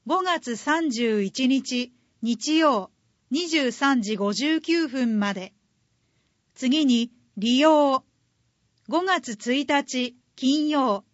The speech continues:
十二時から、九月三十日水曜二十三時五十九分まで。申し込みサポート、利用サポート窓口を開設。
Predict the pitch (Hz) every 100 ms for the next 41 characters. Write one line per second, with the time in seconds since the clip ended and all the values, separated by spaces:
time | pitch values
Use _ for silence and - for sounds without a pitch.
0 | _ _ - 185 294 330 339 285 262 240
1 | 214 208 202 _ _ _ _ _ - 359
2 | 349 320 247 208 247 294 320 349 320 247
3 | 240 214 214 208 _ _ - 254 302 294
4 | 294 214 185 _ _ _ _ 262 359 330
5 | 285 240 285 277 208 226 202 196 277 320
6 | 311 330 320 233 233 214 202 196 190 _
7 | _ _ _ _ _ _ _ _ _ _
8 | _ _ _ _ _ _ 240 277 349 -
9 | - 349 349 330 311 339 320 285 226 214
10 | _ _ _ - 233 254 339 359 381 330
11 | 359 349 349 330 330 349 320 - 262 233
12 | 208 208 196 247 254 240 220 208